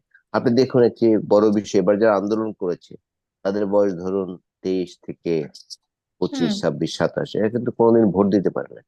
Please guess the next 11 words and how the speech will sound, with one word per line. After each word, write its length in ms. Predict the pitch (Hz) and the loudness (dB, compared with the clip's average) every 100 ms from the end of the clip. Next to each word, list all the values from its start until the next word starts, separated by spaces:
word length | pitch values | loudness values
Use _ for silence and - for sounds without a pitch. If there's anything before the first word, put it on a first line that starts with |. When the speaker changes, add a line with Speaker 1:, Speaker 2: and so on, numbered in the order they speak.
| _ _ _ | _ _ _
Speaker 1:
শুধু 200 | 123 131 135 | -2 0 2
পার্লামেন্ট 440 | 127 151 170 147 | 4 4 4 4
নির্বাচন 360 | 101 82 - 67 | 2 0 -8 -16
না, 220 | 69 - | _ -18
স্থানীয় 340 | - 131 147 | -4 0 0
সরকার 340 | 135 143 131 127 | 0 -4 0 0
নির্বাচনেও 480 | 120 120 120 120 | 0 -2 -2 -2
কোনো 200 | 113 104 | -2 -4
ভোট 280 | 87 87 107 | -4 -4 -6
ছিল 280 | - 98 - | -8 -12 -12
না। 100 | - | -18